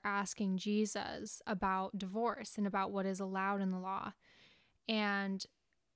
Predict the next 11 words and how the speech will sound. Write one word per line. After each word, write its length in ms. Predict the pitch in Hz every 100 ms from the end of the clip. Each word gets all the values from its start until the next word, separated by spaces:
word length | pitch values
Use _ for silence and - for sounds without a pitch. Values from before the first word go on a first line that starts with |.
| _ _
in 140 | - 233
answer 320 | 254 302 277
to 80 | 226
the 100 | 196
question, 920 | - 311 339 - - 196 190 185 185 -
Jesus 400 | - 233 214 202
says, 420 | - 247 240 190
"Have 360 | - - 220 208
you 180 | 214 208
not 220 | 202 -
read 640 | 190 185 220 196 - 220